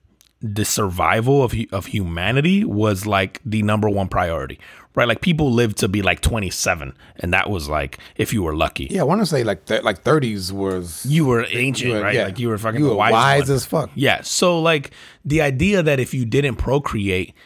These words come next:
Speaker 1: you weren't fu-, like, fulfilling this plan makes sense in a nomadic society where you're moving from place to place to place to place,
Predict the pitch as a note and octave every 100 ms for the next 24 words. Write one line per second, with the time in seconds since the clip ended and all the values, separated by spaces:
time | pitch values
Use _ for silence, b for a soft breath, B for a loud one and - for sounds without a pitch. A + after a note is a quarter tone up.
0 | b b - G2 A#2+ B2+ A2+ A2 A2 A2
1 | F2+ F#2 - - - B2 - B2+ A2+ -
2 | B2 - C3+ B2+ A2+ G2+ - - G#2 G#2
3 | B2+ F3+ - F#2+ G2 B2 D3 - - -
4 | B2+ F3+ F#3+ - C#3 A#2+ A2 G2+ G#2 A#2+
5 | D3 - G2+ - G#2 C#3 F#3 E3+ A#2 G#2+
6 | G#2 A2+ C3 D3+ C#3+ G#2+ - A#2 A#2+ -
7 | - A2+ A#2+ - - A2 - - - A#2
8 | F3+